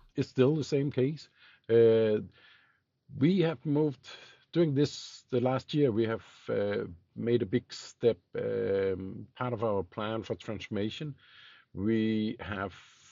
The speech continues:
uh, reorganized our newsroom, and, uh, we used to have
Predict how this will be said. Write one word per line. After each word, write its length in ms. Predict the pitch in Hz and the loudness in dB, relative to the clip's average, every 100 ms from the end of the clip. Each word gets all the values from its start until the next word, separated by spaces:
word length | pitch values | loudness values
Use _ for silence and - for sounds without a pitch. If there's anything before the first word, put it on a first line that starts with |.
| - | -6
uh, 160 | 107 98 90 90 | -2 -2 -4 -2
reorganized 840 | 107 131 120 110 110 104 101 95 113 | 4 6 8 6 4 0 -2 -2 -2
our 280 | 98 95 | -2 -2
newsroom, 640 | 98 101 107 - 120 113 117 | 0 0 0 -2 -2 -2 -4
and, 300 | 101 101 95 85 110 | -6 -4 -6 -6 0
uh, 280 | 107 104 98 - - _ | 2 2 -2 -10 -20 _
we 80 | 123 | -2
used 280 | 131 185 - | 2 2 0
to 60 | 156 | -2
have 260 | 131 127 | -2 -4